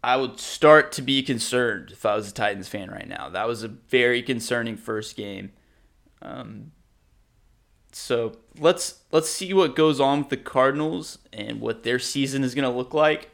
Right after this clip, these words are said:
I'm still kind of reserved right now about them because they did have this hot,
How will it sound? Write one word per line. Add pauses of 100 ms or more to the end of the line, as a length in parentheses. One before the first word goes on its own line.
(160)
I'm
still
kind
of
reserved
right
now
about
them
because (640)
they
did
have
this
hot,